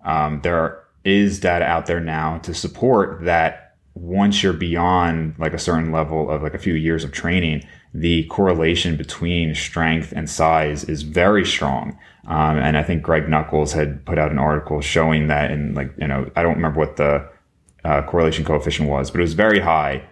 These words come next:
to show that correlation there. Um, obviously, there are a lot of factor, factors between individuals that factor into strength differences, right? Limb length is a huge one,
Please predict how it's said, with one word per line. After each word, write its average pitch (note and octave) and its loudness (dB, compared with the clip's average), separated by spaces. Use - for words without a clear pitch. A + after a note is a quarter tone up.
to - -8
show E2 -2
that D2+ -2
correlation D2+ -4
there. C2+ -8
Um, D#2 -4
obviously, F2+ 2
there E2+ 2
are D#2+ 4
a E2 2
lot E2 2
of D#2 -6
factor, D#2 -2
factors E2 -2
between F#2+ 0
individuals G2+ 0
that F2 2
factor F2 2
into E2+ -2
strength F#2 -2
differences, F2+ -2
right? D#2+ 2
Limb E2+ 0
length E2+ 2
is D#2+ -2
a E2+ 0
huge E2 0
one, D#2 2